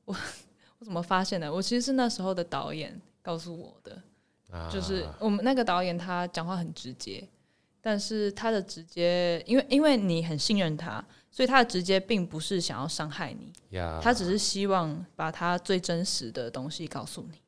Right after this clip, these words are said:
Speaker 1: 他看到的。所以我当时很受伤，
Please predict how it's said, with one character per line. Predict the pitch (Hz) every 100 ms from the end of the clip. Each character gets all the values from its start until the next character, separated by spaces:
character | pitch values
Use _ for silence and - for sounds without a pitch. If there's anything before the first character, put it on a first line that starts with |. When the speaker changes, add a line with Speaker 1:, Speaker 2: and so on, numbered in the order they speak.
| _ _ _
Speaker 1:
他 | 175
看 | 170 190 123
到 | 131 - -
的。 | - _ _ _ _ _
所 | - 196
以 | 196 180 160 - _
我 | 190
当 | 240 302
时 | 294 220
很 | 180 160
受 | 202 165
伤， | 156 123 156